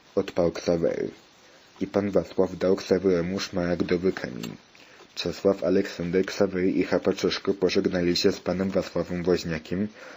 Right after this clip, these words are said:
i opuścili jubiler. Najpierw szli prosto przez ulicę Bażantową, potem skręcili w lewo przez ulicę Miłą, a potem skręcili w lewo przez ulicę Brzozową i opuścili przystupę. A dokąd idziecie?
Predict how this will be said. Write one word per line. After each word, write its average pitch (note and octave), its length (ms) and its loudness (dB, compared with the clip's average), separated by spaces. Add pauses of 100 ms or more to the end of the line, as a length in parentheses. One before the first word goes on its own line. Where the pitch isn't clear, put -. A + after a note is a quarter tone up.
(180)
i F#2+ 60 4
opuścili F#2 680 0
jubiler. D#2 540 0 (280)
Najpierw E2+ 400 -2
szli G2 180 0
prosto F#2+ 380 0
przez - 280 -2
ulicę F2 320 0
Bażantową, F2+ 760 0 (340)
potem F2+ 300 -4
skręcili F#2 500 0
w F2 80 0
lewo F2 260 2
przez - 280 -2
ulicę F2 380 0
Miłą, F2 460 0 (640)
a E2+ 40 -6
potem E2+ 320 2
skręcili F2+ 520 -2
w E2+ 80 -4
lewo F2 260 4
przez E2+ 260 0
ulicę F2 380 -2
Brzozową D#2+ 640 -2 (680)
i F#2+ 80 6
opuścili F2+ 500 0
przystupę. - 640 -4 (1000)
A E2 240 2 (320)
dokąd G2 480 0
idziecie? E2+ 540 -6